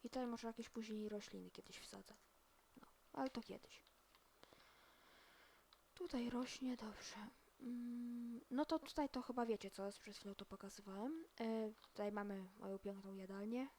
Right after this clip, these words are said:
Tutaj mamy dok, tam jest dok Brauna, tutaj jest, tu jest dok Simafa. Tak się to otwiera. Od kiedy to tak działa?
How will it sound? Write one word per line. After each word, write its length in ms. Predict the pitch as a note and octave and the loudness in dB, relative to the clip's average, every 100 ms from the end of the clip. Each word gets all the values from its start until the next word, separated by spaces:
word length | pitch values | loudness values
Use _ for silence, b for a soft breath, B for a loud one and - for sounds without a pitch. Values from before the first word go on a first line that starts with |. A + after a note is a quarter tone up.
| - - - | -18 -20 -2
Tutaj 320 | D4 D4+ C#4 | 2 6 6
mamy 260 | B3+ B3 A3+ | 6 6 6
dok, 420 | A#3 A3+ A#3 - B3 | 8 6 6 -2 -6
tam 160 | G#3 G#3+ | -2 -2
jest 300 | G3+ G3+ F#3+ | -2 -6 -2
dok 380 | G3+ - - G3+ - - | -2 -2 -8 -10 -8 0
Brauna, 560 | A#3 A#3+ B3 B3 A#3+ | 2 4 4 6 4
tutaj 320 | A#3 - A3+ A3 | 2 2 4 6
jest, 400 | G#3+ - - - | 4 0 -12 -6
tu 120 | G3+ | -2
jest 440 | G3 F#3 - - - | 0 -2 -8 -14 -6
dok 320 | F#3 - - | -6 -8 -14
Simafa. 720 | - F#3+ G3+ A3 - A3 G#3 - - - - - - - G3+ - - | -12 -4 2 2 4 2 2 -6 -20 -20 -20 -20 -20 -20 -20 -20 -6
Tak 160 | G#3 - | -6 -4
się 140 | G#3 | -6
to 120 | G#3 | -6
otwiera. 440 | G3 - G3+ G3+ G3+ - - - - - - - - - - - - - - - - - - - - - - - - - - - - - - - - - - - | -6 -6 -10 -10 -12 -18 -20 -20 -20 -20 -20 -20 -20 -20 -20 -20 -20 -20 -20 -20 -20 -20 -20 -20 -20 -20 -20 -20 -20 -20 -20 -20 -20 -20 -20 -20 -20 -20 -10 -8
Od 140 | - | 2
kiedy 280 | B3 C4+ C#4+ | 6 8 8
to 120 | B3 | 6
tak 220 | - G#3+ | 4 -2
działa? 340 | G3+ F#3 G3 | -2 -4 -4